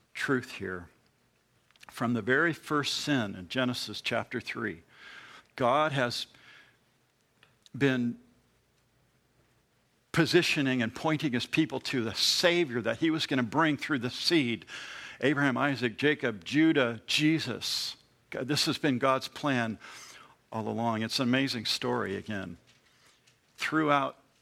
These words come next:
pure world history, this, this is the story, his story. Then notice that Jacob says, "Until Shiloh comes." My next point here,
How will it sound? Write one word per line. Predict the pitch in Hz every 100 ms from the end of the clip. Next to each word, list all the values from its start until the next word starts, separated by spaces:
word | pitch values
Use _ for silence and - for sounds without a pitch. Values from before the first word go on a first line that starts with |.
| -
pure | - 170 160 165 -
world | 127 151 139
history, | 104 151 - - 107 98 - _ _ _
this, | 120 120 -
this | 139 156 151
is | 123 117
the | 110 151 147
story, | - - 139 127 107 101 - - - - -
his | - 170 131 123 110 - - - - - -
story. | - - 156 131 123 101 92 - - - - - - _ _ _ -
Then | 135 135
notice | 147 135 117 - - 131
that | 127
Jacob | 104 143 143 135
says, | - - 117 113 - - - _
"Until | 131 135 - 143 131
Shiloh | - - 120 113
comes." | 107 - 127 117
My | 120
next | 131 123 -
point | 147 135 -
here, | 110 110